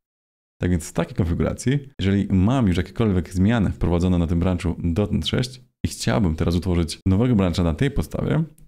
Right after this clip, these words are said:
tak naprawdę wystarczy tutaj jeszcze raz w lewym dolnym rogu kliknąć nazwę tego brancha, a następnie wybrać opcję Create New Branch i dajmy na to, że podam nazwę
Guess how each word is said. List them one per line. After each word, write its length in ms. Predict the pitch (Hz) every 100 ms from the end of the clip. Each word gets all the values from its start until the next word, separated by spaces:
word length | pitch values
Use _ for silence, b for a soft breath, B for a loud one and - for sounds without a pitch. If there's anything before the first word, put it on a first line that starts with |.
| _
tak 120 | 147
naprawdę 260 | 139 151 139
wystarczy 340 | 127 139 -
tutaj 280 | - 120 110
jeszcze 260 | 139 170 117
raz 280 | 104 - - -
w 40 |
lewym 300 | 117 107 95
dolnym 300 | 135 165 92
rogu 320 | - - 131 143
kliknąć 400 | - 107 98 -
nazwę 400 | 92 107 131 82
tego 200 | 85 82
brancha, 400 | 73 - - 156 - B
a 40 | 139
następnie 300 | 123 - 127
wybrać 260 | 120 104
opcję 300 | 110 - 98 - -
Create 440 | 107 90 80 85
New 180 | 92 147
Branch 260 | 90 - - - - _ -
i 20 |
dajmy 180 | 151 151
na 60 | 139
to, 60 |
że 140 | 127 117
podam 440 | - 123 113 107
nazwę 460 | 120 120 165 98